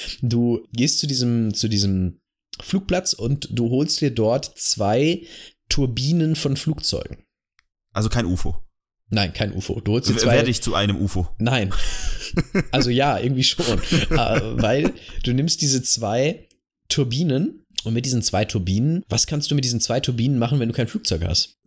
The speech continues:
Speaker 2: Ähm, wie, wie, von, von wie groß sprechen wir denn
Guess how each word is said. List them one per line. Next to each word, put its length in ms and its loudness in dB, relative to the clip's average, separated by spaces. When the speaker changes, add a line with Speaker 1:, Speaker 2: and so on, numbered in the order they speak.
Speaker 2:
Ähm, 480 0
wie, 260 -2
wie, 520 0
von, 360 0
von 280 0
wie 100 0
groß 280 0
sprechen 400 0
wir 100 0
denn 360 -2